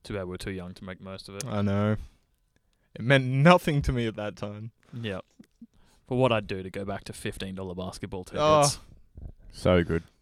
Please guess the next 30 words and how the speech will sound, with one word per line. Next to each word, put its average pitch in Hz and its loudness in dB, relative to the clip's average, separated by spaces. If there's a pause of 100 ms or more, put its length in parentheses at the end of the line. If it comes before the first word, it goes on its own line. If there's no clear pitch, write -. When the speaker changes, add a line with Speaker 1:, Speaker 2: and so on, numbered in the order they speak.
(720)
Speaker 2:
In 135 4
hindsight, 156 6
you, 127 -2
we 127 2
can 131 -2
see 135 4
why 101 0
it 101 -4
<laughs> - 0
wasn't 131 4
sustainable. 131 -8 (720)
Speaker 1:
'Cause 135 -2
I 160 4
had 170 4
no 170 6
fans. 151 4
<laughs> - -
Speaker 2:
<laughs> - 6 (2000)
Five 156 8
people, 120 6 (220)
ten 131 4
bucks 117 4
a 101 -6
ticket, 98 -4 (360)
<laughs> - -18
giving 123 2
away 110 6
free 107 -2
drinks. 95 -8 (960)
<laughs> 208 -8